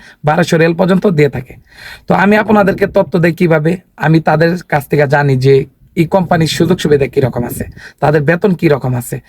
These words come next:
তো তারা কিন্তু অনেকেই আপনার ক্যামেরার সামনে আসতে চায় না। এই যে আমি গাড়ির থেকে বসে থেকে কিন্তু ভিডিও বানাইতেছি। তো যাই হোক, যারা সৌদি আরবে কোন কোম্পানিতে আসবেন, কি কাজে আসবেন, অনেকে হয়তো জানেন না। যাদের কাছে লাইট লাইসেন্স আছে, তারা কিন্তু আপনার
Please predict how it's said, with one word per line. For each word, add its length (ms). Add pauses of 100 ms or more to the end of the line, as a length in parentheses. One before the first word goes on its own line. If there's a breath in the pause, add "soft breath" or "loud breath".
(320 loud breath)
তো 120
তারা 260
কিন্তু 240
অনেকেই 280
আপনার 280
ক্যামেরার 320
সামনে 240
আসতে 240
চায় 140
না। 80
এই 120
যে 100
আমি 240
গাড়ির 360
থেকে 140
বসে 280
থেকে 220
কিন্তু 320 (260 soft breath)
ভিডিও 260
বানাইতেছি। 480 (600 loud breath)
তো 80
যাই 200
হোক, 300
যারা 320
সৌদি 260
আরবে 360 (920)
কোন 180
কোম্পানিতে 440
আসবেন, 280
কি 220
কাজে 260
আসবেন, 300
অনেকে 320
হয়তো 240
জানেন 240
না। 280
যাদের 280
কাছে 240
লাইট 380
লাইসেন্স 340
আছে, 220
তারা 240
কিন্তু 260
আপনার 280